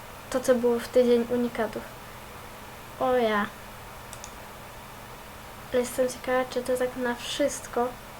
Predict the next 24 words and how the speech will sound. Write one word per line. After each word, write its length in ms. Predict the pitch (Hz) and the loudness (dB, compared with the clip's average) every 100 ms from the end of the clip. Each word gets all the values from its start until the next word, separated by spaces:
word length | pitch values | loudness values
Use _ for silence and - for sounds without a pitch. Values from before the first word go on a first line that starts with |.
| - - - - - - - - - - - - | -14 -14 -14 -14 -12 -10 -10 -12 -12 -14 -6 4
A 80 | |
ja 200 | 320 320 | 8 10
te 200 | - 311 | 10 6
włosy 460 | 302 302 302 302 285 | 2 4 4 4 4
za 140 | 285 | 6
taką 480 | 285 285 - 285 285 | 4 2 0 2 2
wysoką 500 | 277 - 277 277 269 | 0 -4 -2 0 0
cenę. 280 | - 262 262 330 - - - - - | 0 2 2 -2 -8 -14 -14 -8 4
Ale 100 | 262 | 6
jestem 260 | 254 254 | 6 2
ciekawa, 260 | 247 254 247 | 4 6 6
czy 120 | - | 4
to 80 | 254 | 2
jest 180 | 247 - | 2 4
wszystko, 300 | 269 - 269 | 2 4 0
czy 120 | 269 | 4
tylko... 300 | 254 254 254 269 - - - - - - - - - - - - - - - - - - | 4 4 4 -2 -6 -14 -14 -14 -14 -12 -10 -10 -10 -14 -14 -14 -14 -16 -16 -14 -12 -6
Wszystko 400 | - 311 - 220 | 4 4 4 4
jest 220 | 214 233 | 4 2
za 80 | 214 | -2
taką 340 | 226 - 233 | -2 -2 -2
cenę. 300 | 233 226 226 240 - - - - - - - - - - - - - - - - - - - - - - - - - - - - - - - - - - - - - - - - - - - - - - - | 0 0 0 -2 -10 -14 -14 -14 -14 -16 -14 -14 -14 -14 -14 -14 -14 -14 -14 -14 -14 -14 -14 -14 -14 -14 -14 -12 -12 -12 -14 -14 -14 -16 -14 -14 -14 -14 -14 -14 -14 -14 -14 -14 -14 -14 -14 -14 -14 -14 -4
Wszystko 480 | - 277 - 262 | 2 2 2 2
za 100 | 254 | 4